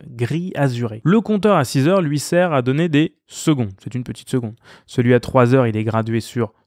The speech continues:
trente minutes, donc quand vous allez activer votre chronographe, vous allez pouvoir calculer trente minutes, et celui à neuf heures va vous permettre de calculer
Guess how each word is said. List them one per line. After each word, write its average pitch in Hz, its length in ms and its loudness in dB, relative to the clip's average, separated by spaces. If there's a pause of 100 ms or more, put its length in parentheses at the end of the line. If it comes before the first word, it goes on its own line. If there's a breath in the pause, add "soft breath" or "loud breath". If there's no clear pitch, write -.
(100)
trente 131 420 -2
minutes, 104 440 -2
donc 113 120 -8
quand 107 240 -6
vous 113 120 -2
allez 107 140 2
activer 110 500 0 (300 loud breath)
votre 120 320 0
chronographe, 113 680 2
vous 110 280 0
allez 104 140 2
pouvoir 107 360 -8
calculer 107 380 -10
trente 113 280 -8
minutes, 151 360 2
et 143 100 0
celui 127 320 0
à 101 80 4
neuf 104 280 2
heures 165 160 4
va 123 100 -2
vous 107 120 -6
permettre 120 300 -2
de 120 80 -2
calculer 147 500 0